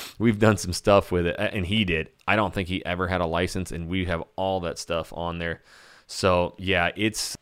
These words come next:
I don't know about the license stuff, and I never bought a drone or even flew one. Jesse literally bought it.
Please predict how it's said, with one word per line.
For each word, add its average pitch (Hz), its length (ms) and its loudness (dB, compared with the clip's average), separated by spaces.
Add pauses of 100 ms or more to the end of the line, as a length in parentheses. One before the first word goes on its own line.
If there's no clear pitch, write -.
(120)
I 113 80 2
don't 123 200 2
know 98 140 2
about 110 180 4
the 104 80 -2
license 107 380 0
stuff, 113 320 0
and 98 160 -6
I 110 160 0
never 104 500 2
bought 104 220 6
a 107 60 6
drone 104 340 2 (100)
or 95 200 2
even 90 240 -2
flew 98 320 2
one. 78 240 -4
Jesse 101 400 2
literally 95 480 0
bought 90 320 0
it. - 180 -4